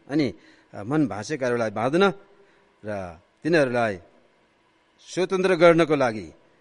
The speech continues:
अनि शान्तिमा ल्याउनको लागि उनीहरूको हृदयको अवस्थालाई, इस्रायलीहरूको अवस्था जसरी त्यहाँ भाँचिएको, दुखेको, टुक्रेको मन थियो, शारीरिक, मानसिक, आत्मिक र भनेर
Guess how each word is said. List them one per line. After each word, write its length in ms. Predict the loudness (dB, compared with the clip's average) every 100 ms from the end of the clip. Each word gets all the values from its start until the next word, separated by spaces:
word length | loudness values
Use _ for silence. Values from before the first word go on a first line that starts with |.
| _ _ -20
अनि 320 | -16 -16 -18 -20 _ _ _ -8
शान्तिमा 460 | -2 -2 0 2 6
ल्याउनको 400 | 6 6 4 4
लागि 340 | 2 0 -6 -10 _ _ _ _ _ -6
उनीहरूको 280 | -4 -4 -6
हृदयको 340 | -4 -2 0
अवस्थालाई, 560 | -2 -2 -4 -2 -2 -6 -14 _
इस्रायलीहरूको 600 | -16 -2 2 6 6 4
अवस्था 320 | 0 -2 -4 -8
जसरी 340 | -8 -8 -8
त्यहाँ 220 | -4 -4 -6 _
भाँचिएको, 460 | -18 -12 -8 -6 -6
दुखेको, 400 | -8 -6 -6 -6 -8
टुक्रेको 400 | -10 -8 -6 -4
मन 200 | -2 -4
थियो, 220 | -4 -8 -10 -12
शारीरिक, 380 | -2 0 0 -2
मानसिक, 400 | 0 0 0 -2
आत्मिक 280 | -2 -2 -4
र 80 | -2
भनेर 260 | -2 -4